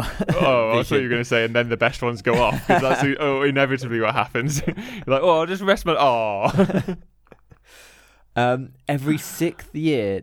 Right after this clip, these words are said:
Speaker 1: there is a champions event where winners of the five previous years, plus the last champions event winner,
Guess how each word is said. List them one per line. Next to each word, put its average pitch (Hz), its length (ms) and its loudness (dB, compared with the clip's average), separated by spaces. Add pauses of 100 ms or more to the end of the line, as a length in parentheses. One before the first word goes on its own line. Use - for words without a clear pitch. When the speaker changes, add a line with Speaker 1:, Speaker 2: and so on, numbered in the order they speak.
Speaker 1:
there 110 200 -2
is 110 120 -4
a 107 80 -4
champions 101 840 -8
event 90 500 -6
where 98 180 -4
winners 110 600 -4
of - 160 -10
the 104 100 -6
five 131 480 -4
previous 120 540 -4
years, 92 500 -6 (500)
plus 113 300 -2
the 113 160 -6
last 117 560 -4
champions 110 540 -8
event 107 400 -6 (580)
winner, 95 400 -4